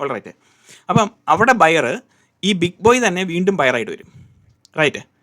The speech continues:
എല്ലാവരും സെൽ ചെയ്തുകൊണ്ടിരിക്കുമ്പോൾ Big Boy വീണ്ടും ബയറായിട്ട് വരും. ആ Big Boy-നെ ഐഡന്റിഫൈ ചെയ്യുക എന്നുള്ളതാണ് നമ്മളുടെ മുന്നിലുള്ള ഏക വഴി എന്ന് പറയുന്നത്. All right. Now, ഇനി കുറേ ഇതെല്ലാം, കുറേ എല്ലാം തിരിച്ച് നമ്മൾ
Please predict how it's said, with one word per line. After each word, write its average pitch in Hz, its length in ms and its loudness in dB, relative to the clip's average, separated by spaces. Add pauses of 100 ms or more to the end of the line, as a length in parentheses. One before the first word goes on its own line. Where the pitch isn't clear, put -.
(340)
എല്ലാവരും 190 300 0 (220)
സെൽ 175 160 0
ചെയ്തുകൊണ്ടിരിക്കുമ്പോൾ 147 560 -2
Big 123 160 -16
Boy 180 180 0
വീണ്ടും 185 260 -2
ബയറായിട്ട് 135 360 -4
വരും. - 120 -20 (400)
ആ 175 60 0 (100)
Big 175 180 -10
Boy-നെ 160 260 -2 (100)
ഐഡന്റിഫൈ 143 440 2
ചെയ്യുക 131 180 -4
എന്നുള്ളതാണ് 123 380 -8 (160)
നമ്മളുടെ 123 300 -14
മുന്നിലുള്ള 123 280 -14 (120)
ഏക 120 180 -12
വഴി 117 200 -10
എന്ന് 202 120 -12
പറയുന്നത്. 101 260 -20 (200)
All 156 140 -2
right. - 140 -6 (500)
Now, 240 100 0 (500)
ഇനി 262 160 0 (160)
കുറേ 202 180 2 (200)
ഇതെല്ലാം, 196 320 0 (100)
കുറേ 180 240 0
എല്ലാം 190 220 -2
തിരിച്ച് 208 280 -4 (200)
നമ്മൾ 196 140 0